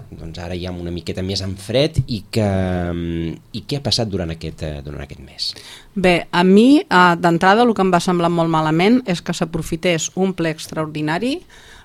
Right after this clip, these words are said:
Speaker 2: per poder dir, eh, doncs, eh, amb la, eh, posar-se, doncs, eh, en contra, com si diguéssim, de la interven-,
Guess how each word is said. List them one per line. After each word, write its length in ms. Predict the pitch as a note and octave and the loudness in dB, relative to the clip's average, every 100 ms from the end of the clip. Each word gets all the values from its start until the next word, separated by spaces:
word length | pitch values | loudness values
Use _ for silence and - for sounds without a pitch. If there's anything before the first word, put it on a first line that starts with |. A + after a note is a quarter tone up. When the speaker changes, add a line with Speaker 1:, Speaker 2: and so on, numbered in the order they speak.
| _ - | _ 2
Speaker 2:
per 220 | F3+ D#3+ - | 2 2 -2
poder 460 | F3 E3 E3+ D#3+ D#3+ | -4 0 0 0 0
dir, 380 | F#3+ A#3 - - | 0 0 -4 -2
eh, 800 | F3 D#3+ D#3 D3+ D3 D3+ D3+ D3+ | -2 0 -2 -4 -6 -8 -8 -10
doncs, 400 | E3 D#3+ D#3 - | -8 -6 -6 -8
eh, 60 | - | -8
amb 680 | D3+ D3+ D3 C#3+ C#3 - D#3 | -8 -8 -8 -8 -10 -8 -8
la, 60 | D#3 | -6
eh, 680 | D#3 D3+ B2 - G#2+ E2 A2 - | -8 -10 -10 -12 -14 -16 -18 -14
posar-se, 480 | F3 D#3+ D3 - G3 | -8 -6 -4 -4 -4
doncs, 400 | F3 D#3+ D3+ - | -2 -4 -6 -10
eh, 960 | - C#3+ D3 D3 C#3+ D3+ D3 C#3+ - | -10 -10 -10 -10 -10 -10 -10 -12 -10
en 120 | D#3 D#3 | -12 -6
contra, 440 | D#3 D3 F3+ G#3+ A#3 | -2 -2 0 -4 -4
com 160 | - C#3+ | -8 -8
si 80 | |
diguéssim, 320 | D3+ C#3+ F#3+ F#3+ | -8 -6 -2 -2
de 80 | |
la 80 | D#3 | -2
interven-, 480 | D3+ D3 C#3 C3+ | -4 -8 -8 -8